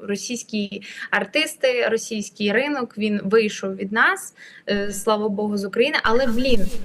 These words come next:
є люди, які ще слухають, е, російських виконавців.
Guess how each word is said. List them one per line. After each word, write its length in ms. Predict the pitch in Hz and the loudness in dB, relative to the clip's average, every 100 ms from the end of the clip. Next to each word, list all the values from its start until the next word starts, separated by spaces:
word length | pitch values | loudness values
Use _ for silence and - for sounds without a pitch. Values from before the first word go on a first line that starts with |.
| - - | -2 0
є 160 | 302 | 2
люди, 280 | 311 330 285 | 2 2 0
які 220 | 240 233 | -2 -4
ще 180 | 220 254 | -6 -6
слухають, 760 | - - 226 - 196 190 190 - | -6 -2 -2 -2 -6 -4 -6 -6
е, 140 | 190 190 | -6 -6
російських 500 | 190 208 - 208 208 | -8 -12 -10 -10 -8
виконавців. 600 | 220 254 339 339 247 | -2 0 0 -2 -10